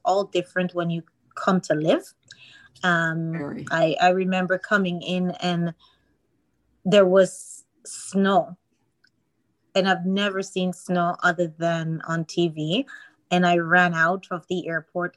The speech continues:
Speaker 1: into the snow. And I remember this this lady and her family, and she, they were like,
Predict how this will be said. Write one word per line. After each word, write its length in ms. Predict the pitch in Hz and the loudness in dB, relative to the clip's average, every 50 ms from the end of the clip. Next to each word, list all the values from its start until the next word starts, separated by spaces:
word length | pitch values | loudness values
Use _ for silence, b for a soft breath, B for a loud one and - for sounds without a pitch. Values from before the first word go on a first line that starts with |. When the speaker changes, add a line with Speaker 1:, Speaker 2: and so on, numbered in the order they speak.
| _ _ | _ _
Speaker 1:
into 400 | - - 175 175 180 - - 185 165 | -10 -6 -6 -4 -4 -4 -4 -4 -4
the 140 | 156 160 151 | -4 -4 -8
snow. 380 | - - 160 165 170 180 - - | -8 -6 -2 0 2 2 2 2
And 160 | 175 175 170 | 2 0 2
I 100 | 170 165 | 2 2
remember 440 | 170 175 175 170 175 175 170 165 175 | 2 0 0 -2 -2 -4 -4 -4 -4
this 400 | 165 170 170 165 - - - - _ _ _ _ _ - | -2 -2 -4 -4 -6 -12 -20 -20 _ _ _ _ _ -6
this 240 | 180 175 185 180 - - | -2 0 0 0 0 2
lady 460 | 180 180 185 185 180 170 170 170 170 | 4 4 6 4 4 2 0 0 0
and 100 | 170 175 | 0 0
her 120 | 180 180 - | 0 -2 0
family, 360 | - 170 170 170 175 170 170 | 2 2 2 2 2 0 -2
and 100 | 170 - | -4 -4
she, 240 | - - 175 165 - | -4 -2 -4 -4 -2
they 140 | 165 185 180 | 0 2 2
were 180 | 180 180 180 175 | 4 4 4 4
like, 220 | 165 170 165 - | 2 0 -2 -4